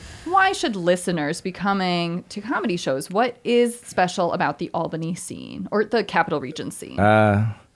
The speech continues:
Speaker 2: it's probably better than you th-, you think it's gonna be.
Speaker 1: Mm.
Speaker 2: Like, if you, that's what I've heard when people come to the shows that we put on. It's, they laugh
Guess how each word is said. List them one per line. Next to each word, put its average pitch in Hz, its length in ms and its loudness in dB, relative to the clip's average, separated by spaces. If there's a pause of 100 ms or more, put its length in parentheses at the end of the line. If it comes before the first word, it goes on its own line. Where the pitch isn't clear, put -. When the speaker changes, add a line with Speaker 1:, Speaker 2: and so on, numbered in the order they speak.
(480)
Speaker 2:
it's 101 260 4
probably 98 600 4
better 92 300 2
than 90 180 2
you 82 100 2
th-, - 180 -12 (160)
you 78 120 -4
think 71 340 -6
it's - 120 -12
gonna 67 180 -8
be. 85 140 -10
Speaker 1:
Mm. - 260 -6 (160)
Speaker 2:
Like, 90 160 2
if 85 120 2
you, 90 220 0 (160)
that's 98 240 0
what 104 80 4
I've 85 100 2
heard 82 220 2
when 85 80 -2
people 87 200 -2
come 98 240 2
to 98 120 2
the 90 120 0
shows 101 440 0
that 104 80 2
we 98 80 0
put 107 160 0
on. 98 200 2
It's, - 320 -6 (640)
they 98 160 4
laugh 82 480 -2